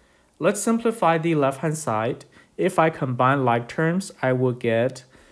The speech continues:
eighty-four minus zero point zero two X equals seventy-two. Subtract eighty-four from both sides.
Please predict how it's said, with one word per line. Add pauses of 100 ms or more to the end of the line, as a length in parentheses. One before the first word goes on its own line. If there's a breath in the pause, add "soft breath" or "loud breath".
(400 loud breath)
eighty-four
minus
zero
point
zero
two
X (640 loud breath)
equals (380)
seventy-two. (560 loud breath)
Subtract
eighty-four
from
both
sides.